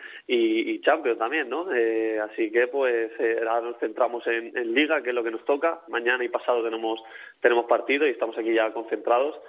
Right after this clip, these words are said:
Así que, pues nada, eh, a ganar estos dos partidos, a intentar recortar puntos a, a los de arriba, ya que, como tú dices, tenemos cuatro partidos menos y a ver si podemos ganarlos y, y nos pone-, y nos colocamos primeros.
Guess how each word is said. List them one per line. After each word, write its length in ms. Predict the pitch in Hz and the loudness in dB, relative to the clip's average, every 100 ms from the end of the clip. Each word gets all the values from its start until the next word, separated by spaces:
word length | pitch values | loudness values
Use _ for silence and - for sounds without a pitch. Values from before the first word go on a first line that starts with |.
| - - - - | -20 -20 -12 2
Así 340 | 120 131 120 | 4 4 0
que, 120 | 123 | 0
pues 140 | 135 123 | 0 0
nada, 380 | 123 120 110 | 2 2 0
eh, 100 | 113 | 0
a 60 | 113 | 0
ganar 240 | 113 117 | -2 -4
estos 200 | 123 123 | -4 -2
dos 100 | 120 | -2
partidos, 680 | 127 120 - 160 180 180 180 | 0 -2 0 0 2 2 0
a 120 | 123 | -2
intentar 380 | 117 113 110 120 | -4 -2 0 0
recortar 400 | 120 117 120 120 | 0 -4 -2 -2
puntos 320 | - 123 120 123 | -2 -8 -2 2
a, 360 | 120 117 117 | 4 4 2
a 40 | 117 | 0
los 160 | 120 | 0
de 60 | 117 | 0
arriba, 340 | 117 139 131 | -2 0 0
ya 100 | 117 | 0
que, 120 | 113 | -2
como 160 | 113 117 | -4 -4
tú 100 | 117 | -2
dices, 200 | 120 - | -2 -4
tenemos 360 | - 120 120 117 - | -4 0 2 0 2
cuatro 280 | 131 120 - | 2 2 -2
partidos 360 | 117 135 123 | -2 -2 -2
menos 360 | 117 135 151 156 - | 0 0 0 -4 -4
y 180 | 123 113 | 0 2
a 80 | 113 | 2
ver 120 | 120 | 0
si 80 | - | 0
podemos 240 | 123 117 | -2 0
ganarlos 400 | 120 120 131 139 - | -2 -2 -2 -4 -2
y, 240 | 127 107 | -4 -4
y 20 | |
nos 120 | 110 113 | -6 -4
pone-, 240 | 127 113 | 0 2
y 60 | 117 | 2
nos 120 | 113 | 2
colocamos 380 | 123 113 113 - | 2 2 0 -2
primeros. 340 | 135 131 127 | -2 0 0